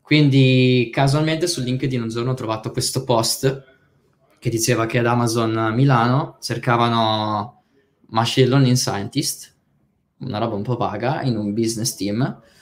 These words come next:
Io non ave-, avevo, ero un po' titubante, poi ho scritto,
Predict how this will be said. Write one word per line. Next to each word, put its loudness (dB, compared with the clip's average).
Io 8
non 8
ave-, 6
avevo, 4
ero 2
un 2
po' 0
titubante, 2
poi 0
ho 4
scritto, -2